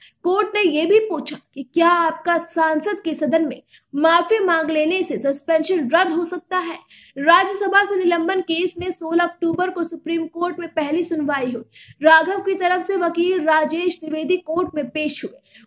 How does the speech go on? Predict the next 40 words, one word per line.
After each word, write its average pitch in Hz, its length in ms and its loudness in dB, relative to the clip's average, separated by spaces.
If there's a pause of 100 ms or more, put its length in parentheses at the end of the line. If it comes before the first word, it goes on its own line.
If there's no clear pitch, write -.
उन्होंने 330 420 2
दलील 311 440 4
दी - 260 -6 (260)
कि 294 100 -4
किसी 302 340 0
सांसद 311 560 0
का 320 120 0
निलंबन 294 520 0
उस 320 180 -6
विशेष 294 420 -4
सत्र 294 300 -2
से 302 200 -2
आगे 277 320 0
नहीं 285 240 -2
बढ़ाया 262 380 -2
जा 262 280 -4
सकता 339 280 -4
है, 294 160 -4 (380)
जिसमें 349 360 2
उसे 381 260 2
निलंबित 302 520 0
करने 320 260 4
का 233 120 -4
फैसला 302 560 0
लिया 247 260 0
गया 214 220 -4
हो। 190 100 -10 (400)
ये 302 120 4
राष्ट्र 349 440 4
महत्व 302 400 -2
का 330 140 0
मुद्दा 254 380 0
है। 226 140 -4 (220)
क्या 302 280 2
जांच 285 520 -2
लंबित 262 320 -2 (100)
रहने 269 300 -4
तक - 200 -8 (400)
किसी 370 280 2
सांसद 349 520 0